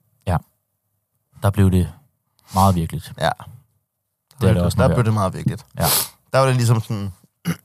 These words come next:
Speaker 2: <clears throat> sådan specielt med hospice. Der var det sådan, nu er det så ligesom slut.
Speaker 1: Ja.
Speaker 2: Eller ved at være slut, ikke?
Speaker 1: Jo.
Speaker 2: Og det er også derfor, jeg lige får lidt tår i øjnene nu, fordi det var sådan ligesom, det var der, hvor det gik op for mig, sådan at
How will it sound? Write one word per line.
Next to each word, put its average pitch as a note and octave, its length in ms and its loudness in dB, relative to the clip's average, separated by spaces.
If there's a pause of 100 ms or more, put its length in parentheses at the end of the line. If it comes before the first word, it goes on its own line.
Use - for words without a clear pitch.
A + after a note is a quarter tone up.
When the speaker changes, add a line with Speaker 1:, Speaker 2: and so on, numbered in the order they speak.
(200)
Speaker 2:
<clears throat> - 760 -6
sådan G2+ 160 -16
specielt G#2+ 300 -4
med G#2+ 80 -4
hospice. - 540 -4 (440)
Der B2+ 60 2
var C3 40 6
det B2 80 2
sådan, G#2+ 180 -2 (960)
nu A2+ 80 -2
er A#2+ 40 2
det A2 120 2
så G#2+ 60 0
ligesom F#2 360 -4
slut. - 420 -12 (160)
Speaker 1:
Ja. G2 60 -8
Speaker 2:
Eller - 220 -2
ved F2+ 140 -8
at - 80 -8
være - 120 -14
slut, - 240 -10
ikke? G#2+ 120 -4 (200)
Speaker 1:
Jo. F2+ 40 -2 (1120)
Speaker 2:
Og G#2+ 80 -2
det - 20 4
er A2 80 4
også G#2+ 120 0
derfor, G2 160 0
jeg F2+ 140 0 (480)
lige F#2+ 300 -4 (480)
får - 160 -2
lidt G#2 160 -4
tår F#2+ 180 0
i G2+ 40 -2
øjnene F#2 220 -2
nu, G2 80 -2
fordi G2+ 180 -4
det C3 100 0
var C#3 60 6
sådan C#3+ 140 4
ligesom, C3+ 300 4 (960)
det B2+ 60 -4
var B2+ 60 4
der, C3 120 4
hvor A#2+ 100 4
det A2+ 120 -2
gik G2+ 120 -4
op A#2 140 4
for C3 60 2
mig, A#2 180 2
sådan G#2 160 -4
at F#2 180 -2